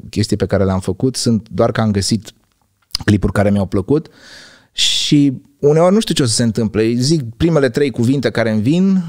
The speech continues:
și după aia văd că omul face așa. Și atunci am nevoie de un E, de un cuvânt cu E. Și atunci trebuie să leg ce a fost înainte de ce urmează cu ei sau cei.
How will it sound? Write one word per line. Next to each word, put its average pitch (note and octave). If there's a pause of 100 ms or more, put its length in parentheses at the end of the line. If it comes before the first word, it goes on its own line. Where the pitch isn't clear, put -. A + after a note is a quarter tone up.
(160)
și -
după D3+
aia F#3
văd E3
că D3+
omul E3+
face E3 (680)
așa. G#2
Și G#2+
atunci C3
am D3
nevoie D3
de D3
un C#3
E, A2+ (100)
de -
un G#2+
cuvânt B2
cu C#3
E. G2
Și -
atunci D#3+
trebuie E3+
să C#3
leg C#3
ce A2+
a A#2+
fost B2+
înainte D3+
de C3
ce A2+
urmează C#3+
cu - (440)
ei A#2+ (340)
sau A#2+ (500)
cei. G2